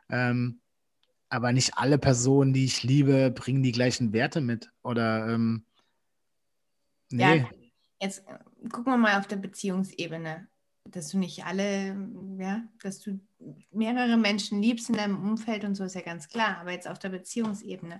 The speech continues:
Speaker 2: Und, und Werte ist auch ein ganz wichtig, wichtiges Thema.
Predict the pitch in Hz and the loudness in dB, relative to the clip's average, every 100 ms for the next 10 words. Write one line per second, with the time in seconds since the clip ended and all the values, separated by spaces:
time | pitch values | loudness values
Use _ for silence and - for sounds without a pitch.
0 | - 170 185 - - _ _ _ _ - | -16 -16 -16 -20 -20 _ _ _ _ -14
1 | 190 202 202 185 165 185 269 - 226 277 | -10 -8 -4 -2 -2 -2 -4 -4 -4 -2
2 | 233 - 190 - - 190 - 180 196 180 | -4 -4 -10 -10 -12 -12 -12 -14 -10 -8
3 | 160 | -8